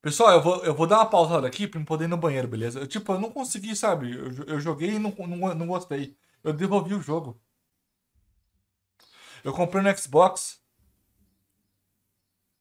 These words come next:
Não, o gráfico é bonito, mas a jogabilidade é horrível.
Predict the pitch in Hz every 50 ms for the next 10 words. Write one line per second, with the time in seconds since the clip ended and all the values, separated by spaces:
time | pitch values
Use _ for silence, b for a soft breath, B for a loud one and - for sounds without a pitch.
0 | _ _ _ _ _ _ _ _ _ _ _ _ _ _ _ _ _ - 208 233
1 | 180 139 120 117 117 135 147 165 170 - 202 180 185 202 190 - 170 160 160 165
2 | 175 170 175 160 151 160 160 170 180 160 156 165 160 147 123 110 107 110